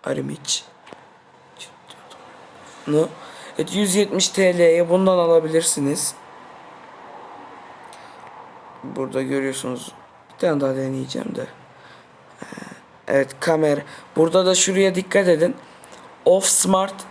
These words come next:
Pone yazıyor. Eğer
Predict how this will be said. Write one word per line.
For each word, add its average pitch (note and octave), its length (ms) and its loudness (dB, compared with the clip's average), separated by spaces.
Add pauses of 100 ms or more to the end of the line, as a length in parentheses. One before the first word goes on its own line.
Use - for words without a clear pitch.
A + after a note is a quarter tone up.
(240)
Pone F3+ 380 4
yazıyor. C#3+ 560 2 (1120)
Eğer F#3+ 260 4